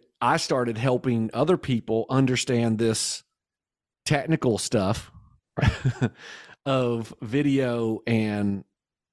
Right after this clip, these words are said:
you know, microphones and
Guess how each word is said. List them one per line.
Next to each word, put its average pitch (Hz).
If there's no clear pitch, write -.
you 123
know, 98
microphones 120
and 92